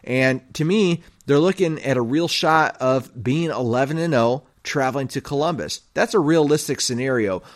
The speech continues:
We said, looking back on the, the calendar for this year,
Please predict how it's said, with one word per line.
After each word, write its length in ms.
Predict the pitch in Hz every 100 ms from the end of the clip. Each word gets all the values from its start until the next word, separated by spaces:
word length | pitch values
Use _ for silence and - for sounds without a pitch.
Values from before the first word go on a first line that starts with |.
| _
We 160 | 123 208
said, 340 | - 175 165
looking 300 | 147 135 110
back 300 | 127 143 165
on 400 | 170 160 73 104
the, 280 | 135 143 -
the 140 | 131
calendar 520 | 127 151 135 127 123 113
for 160 | 113
this 240 | 110 131 -
year, 320 | 123 113